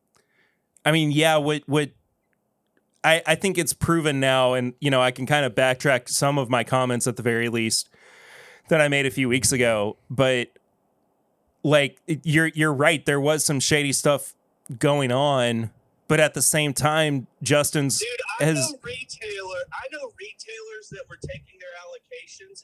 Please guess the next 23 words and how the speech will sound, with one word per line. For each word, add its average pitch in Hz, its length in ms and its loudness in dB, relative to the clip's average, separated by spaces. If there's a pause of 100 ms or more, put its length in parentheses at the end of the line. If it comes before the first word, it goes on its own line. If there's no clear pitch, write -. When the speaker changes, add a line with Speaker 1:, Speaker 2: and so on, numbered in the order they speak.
Speaker 2:
and 285 80 -20 (140)
putting 175 240 -14
them 156 100 -16 (120)
up 151 120 -18
on 139 180 -16
secondary - 680 -14
to - 80 -20
sell. - 380 -16 (800)
Speaker 1:
Jeez. - 1160 -2 (1080)
Speaker 2:
Yeah. 147 160 -10 (1800)
That's 233 320 -12
where, 240 160 -12 (160)
that's 233 300 -14
where 226 180 -14
it 196 80 -14
all 180 160 -12
started, 170 600 -16
the 139 80 -20
divisional 147 560 -20 (140)
theft 139 200 -12 (120)
shift - 640 -16 (240)
theory 131 280 -20
started 123 480 -14